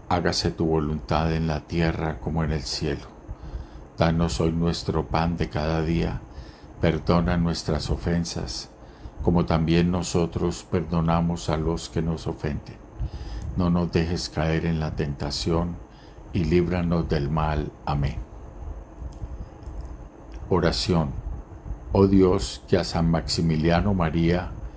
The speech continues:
apóstol de la Inmaculada y ejemplo de caridad hacia el prójimo, le infundiste un deseo ardiente de la salvación de los hombres, concédenos por su intercesión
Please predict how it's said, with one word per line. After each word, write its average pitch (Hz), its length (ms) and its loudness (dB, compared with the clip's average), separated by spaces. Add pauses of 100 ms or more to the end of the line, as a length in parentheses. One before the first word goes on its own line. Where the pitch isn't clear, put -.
(220)
apóstol 101 580 2
de 92 100 4
la 85 140 4
Inmaculada 85 920 2 (420)
y 92 140 2
ejemplo 90 540 2
de 82 140 2
caridad 80 580 4
hacia 82 200 -2
el 73 80 -2
prójimo, 90 680 -2 (600)
le 92 140 8
infundiste 85 760 2
un 92 140 4
deseo 90 400 2
ardiente 87 800 2 (540)
de 90 140 6
la 82 120 6
salvación 82 720 2
de 85 100 2
los 78 280 -2
hombres, 92 580 0 (600)
concédenos 95 800 4
por 82 220 0
su 98 200 2
intercesión 90 920 0